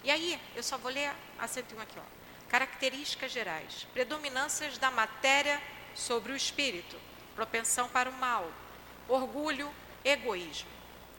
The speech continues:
Vamos lá. A gente sempre fala,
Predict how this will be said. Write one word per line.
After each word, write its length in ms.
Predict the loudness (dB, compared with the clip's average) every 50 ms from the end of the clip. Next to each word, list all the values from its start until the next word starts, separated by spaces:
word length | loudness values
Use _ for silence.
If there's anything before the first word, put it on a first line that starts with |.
| -16 -8
Vamos 220 | -8 -8 -6 -6 -4
lá. 180 | -4 -4 -4 -4 -8 -14 -16 -16 -16 -16 -16 -18 -18 -18 -16 -16 -16 -16 -16 -16 -16 -16 -10 0 0
A 80 | 0
gente 180 | 2 2 0 0
sempre 320 | 0 -2 -2 -8 -10 -12
fala, 500 | -10 -2 0 2 2 2 0 -2 -6 -8